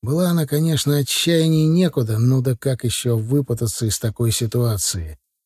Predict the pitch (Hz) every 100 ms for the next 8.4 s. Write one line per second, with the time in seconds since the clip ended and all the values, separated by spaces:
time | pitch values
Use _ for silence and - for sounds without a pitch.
0 | _ _ _ _ _ - 139 175 175 226
1 | 185 175 180 185 180 - 151 151 151 143
2 | - 156 135 139 139 117 143 131 123 135
3 | 139 127 135 131 98 120 170 180 160 151
4 | 156 135 - 147 139 135 139 - 135 135
5 | 127 131 113 143 123 - 127 139 143 151
6 | 170 151 131 123 127 127 123 123 127 120
7 | 151 139 135 127 139 135 123 135 135 139
8 | 120 107 90 78